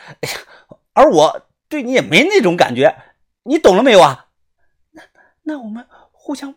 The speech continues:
帮忙行吗？”“怎么帮啊？”他爬着靠近我，喘着气说道：“你，你不要动，我来帮你。”说完呢，他右手搭在我的肩膀上，上半身慢慢的低了下去。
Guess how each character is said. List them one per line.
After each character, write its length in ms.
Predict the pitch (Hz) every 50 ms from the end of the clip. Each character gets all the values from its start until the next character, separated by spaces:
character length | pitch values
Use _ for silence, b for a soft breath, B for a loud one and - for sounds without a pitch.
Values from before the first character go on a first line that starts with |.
| _ -
帮 160 | 311 302 285
忙 260 | 277 214 165 190 269
行 220 | - - 247 214 202
吗 140 | 214 196 _ _ _ _ _ _ _ _ _ _ _ _ - -
？”“怎 160 | - 202 190
么 80 | 247
帮 140 | 285 311 311
啊？” 260 | 294 190 - _ _ _ _ _ _ _ _ _ _ _ _ _ _
他 140 | - 254
爬 340 | - - - - 117 147 214
着 100 | 220 208
靠 220 | - - 208 - 180
近 140 | 156 120
我， 120 | 101 107 123
喘 300 | - - - 113 - 127
着 60 | 160
气 200 | - - 285 156
说 160 | - - -
道 200 | - - - b b b b b b b -
：“你， 180 | 240 214 - _ _
你 160 | 220 214 196
不 220 | - _ - _
要 120 | 202 - - _
动， 120 | - - _ _ b b b b b b b b
我 120 | _ -
来 160 | - - - _
帮 160 | - - - _
你。” 180 | 294 220 - _ _ _ _ _ _ _ _ _ _ _ _
说 240 | - - 294 311 311
完 220 | 240 180 214 269
呢， 120 | 240 165 B B B
他 100 | - 311
右 240 | 302 381 349 277 220
手 140 | 156 175 175
搭 240 | - - 247 247 262
在 120 | 262 220
我 120 | 151 139
的 80 | 175 202
肩 160 | - 247 247
膀 160 | 233 170 139
上， 260 | 147 208 165 - - -
上 360 | - - - 349 285 220 208 190
半 220 | 302 277 226 214
身 320 | - 277 269 269 _ _ _ _
慢 240 | 320 294 302 269
慢 180 | 262 277 285 262
的 80 | 220 220
低 480 | - _ _ _ - 320 349 403 466
了 140 | 392 277 175
下 240 | - - - 190 -
去。 140 | - -